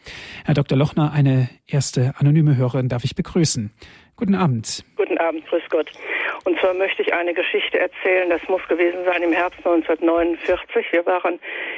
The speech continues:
Speaker 2: in Niedersachsen, äh, Evakuierung. Und als wir sonntags aus der Kirche kommen, fragt meine Mutter, „Wo, was soll man denn diese Woche essen?“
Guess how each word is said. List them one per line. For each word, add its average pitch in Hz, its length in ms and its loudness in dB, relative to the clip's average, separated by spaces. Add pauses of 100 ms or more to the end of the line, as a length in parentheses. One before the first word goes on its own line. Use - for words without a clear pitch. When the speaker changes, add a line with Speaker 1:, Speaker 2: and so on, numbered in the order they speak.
(120)
Speaker 2:
in 175 160 4
Niedersachsen, 175 680 0
äh, 156 260 0
Evakuierung. 175 840 0 (680)
Und - 160 2
als 156 160 2
wir 165 120 2
sonntags 180 360 0
aus 160 220 0
der 160 200 0 (340)
Kirche - 380 -2
kommen, 185 420 0
fragt 165 280 -2
meine 156 200 2
Mutter, 175 360 2 (760)
„Wo, 170 80 2
was 170 420 -2
soll 170 120 0
man 170 140 2
denn 165 140 0
diese 165 220 0
Woche 156 300 0
essen?“ - 300 -2